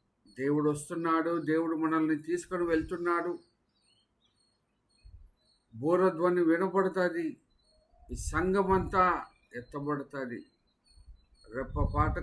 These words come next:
కాలంలో ఎత్తబడుతుంది అనేది మనము గ్రహించుకోవాలని మరొక్కసారి మనము జ్ఞాపకం చేసుకోండి.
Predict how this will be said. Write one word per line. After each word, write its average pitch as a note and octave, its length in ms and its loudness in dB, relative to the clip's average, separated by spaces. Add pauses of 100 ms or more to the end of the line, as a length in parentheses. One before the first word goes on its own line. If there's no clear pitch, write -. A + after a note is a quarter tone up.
కాలంలో D3+ 460 0 (140)
ఎత్తబడుతుంది D3 640 -6
అనేది C3+ 340 -6
మనము A#2+ 280 -6 (960)
గ్రహించుకోవాలని A#2 1080 -8
మరొక్కసారి A2+ 720 -12
మనము G2+ 260 -12 (1300)
జ్ఞాపకం A#2+ 440 -6 (140)
చేసుకోండి. G#2+ 500 -16